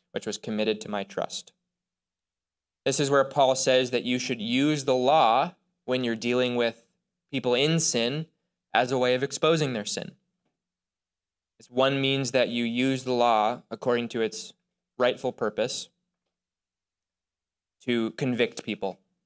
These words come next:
of their sins. A, uh, good friend of mine said to me, and I, I keep this in mind, that as a believer, when you have the Spirit, the Spirit convicts you.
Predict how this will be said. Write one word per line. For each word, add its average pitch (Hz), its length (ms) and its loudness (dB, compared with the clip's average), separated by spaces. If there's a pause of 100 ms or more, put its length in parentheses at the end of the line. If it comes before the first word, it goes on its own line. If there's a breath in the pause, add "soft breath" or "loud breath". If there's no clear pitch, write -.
(600)
of 110 120 -8
their 107 100 -2
sins. - 520 -8 (1800)
A, 120 240 2
uh, 107 300 2 (1160)
good 143 140 2
friend 139 200 2
of 135 60 0
mine 120 380 0 (1120)
said 127 160 2
to 123 60 -2
me, 113 220 0
and 110 100 -2
I, 107 140 -2 (140)
I 107 200 -2 (580)
keep 139 140 -8
this 127 160 -4
in 113 80 -6
mind, 104 400 -2 (800)
that 113 340 2 (760)
as 156 180 4
a 160 60 0
believer, 139 460 2
when 123 160 -2
you 143 120 -2
have 131 260 -2
the 117 60 -12
Spirit, 131 580 -2 (540)
the 127 60 -6
Spirit 156 380 0
convicts 117 420 -6
you. - 80 -12